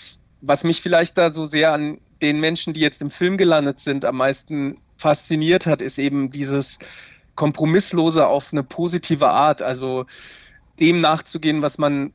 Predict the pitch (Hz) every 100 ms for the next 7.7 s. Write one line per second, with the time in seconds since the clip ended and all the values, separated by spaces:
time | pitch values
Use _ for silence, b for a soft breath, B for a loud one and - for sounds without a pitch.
0 | _ 139 147 151 - - _ 131 151 -
1 | 151 147 143 165 - 147 131 143 147 151
2 | 147 - - 143 143 - 156 - 139 143
3 | 147 139 143 - 147 - _ - 135 -
4 | 170 - 156 147 139 - 151 143 135 131
5 | 131 170 175 - - 131 127 127 139 147
6 | 151 - - 135 135 147 143 - 175 -
7 | 151 175 170 156 160 165 -